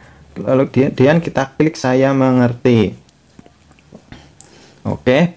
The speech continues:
bantu kami meningkatkan pengalaman kamu dan kita klik setuju.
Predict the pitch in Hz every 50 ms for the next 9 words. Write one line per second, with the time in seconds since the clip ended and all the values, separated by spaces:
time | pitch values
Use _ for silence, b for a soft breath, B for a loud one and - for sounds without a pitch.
0 | _ _ 117 117 117 123 123 151 156 - 143 143 151 160 160 156 151 151 147 147
1 | 160 127 127 127 - 147 151 147 165 - 143 131 127 127 123 120 120 110 107 113
2 | 113 117 117 117 120 123 131 127 110 98 - - 139 131 - 113 110 120 120 120
3 | 110 - 107 110 - - 107 110 - - - - - 107 107 107 - - 117 110
4 | 101 92 -